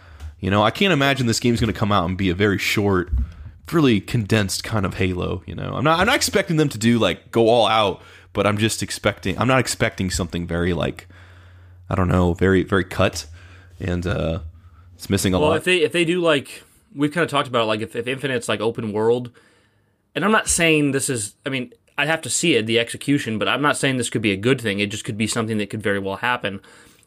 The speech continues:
Speaker 2: You could see, like, let's say, let's say the whole campaign plays out on a Halo ring and it's open world type experience, and you go mission to mission to mission. Well, they could create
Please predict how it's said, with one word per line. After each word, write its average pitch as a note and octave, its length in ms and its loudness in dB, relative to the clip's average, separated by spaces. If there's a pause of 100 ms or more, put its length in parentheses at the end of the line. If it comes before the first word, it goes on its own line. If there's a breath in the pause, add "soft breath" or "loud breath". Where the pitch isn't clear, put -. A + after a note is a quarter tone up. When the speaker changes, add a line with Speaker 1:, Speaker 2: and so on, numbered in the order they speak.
(100)
Speaker 2:
You D3 160 0
could D3+ 160 0
see, C#3+ 240 4
like, A#2+ 260 2
let's D3 140 2
say, D3 240 4
let's B2+ 240 -2
say D#3+ 80 4
the C3 80 0
whole C3 160 2
campaign A#2+ 460 0
plays A2 260 2
out G2+ 160 0
on G2+ 100 -4
a F#2+ 40 -8
Halo G#2 260 0
ring F#2+ 240 -2
and F#2+ 100 -6
it's F#2 140 -10
open G#2 300 -4
world G2 180 -2
type G2 180 -8
experience, F#2 480 -8
and G#2+ 80 -2
you G#2+ 60 -2
go A2 160 2
mission G#2+ 300 -2
to G2+ 40 -2
mission G#2 220 -2
to G2 80 -8
mission. F#2+ 360 -10 (580 soft breath)
Well, A#2 220 4
they B2 200 2
could C#3+ 240 -2
create C3 640 2